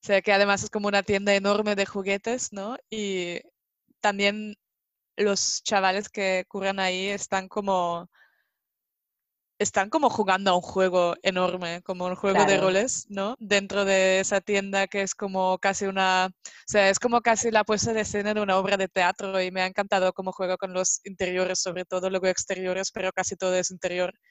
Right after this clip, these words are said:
Speaker 1: Y exteriores es solo como unos pequeños momentos de las tres amigas juntas que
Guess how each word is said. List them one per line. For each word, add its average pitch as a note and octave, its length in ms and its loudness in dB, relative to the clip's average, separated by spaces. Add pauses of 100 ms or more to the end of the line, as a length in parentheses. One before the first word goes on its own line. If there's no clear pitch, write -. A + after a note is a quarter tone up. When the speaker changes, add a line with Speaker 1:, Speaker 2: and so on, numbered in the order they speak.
(880)
Speaker 1:
Y G3 120 2
exteriores F#3+ 640 0
es F#3 160 -2
solo F#3 240 0
como F3+ 440 -2
unos F#3+ 300 -4
pequeños F#3 460 -6
momentos F3+ 420 -4
de F3+ 80 -2
las F3 200 -2
tres F3+ 240 -4
amigas F3+ 340 -4
juntas F3+ 420 -8
que E3 360 -8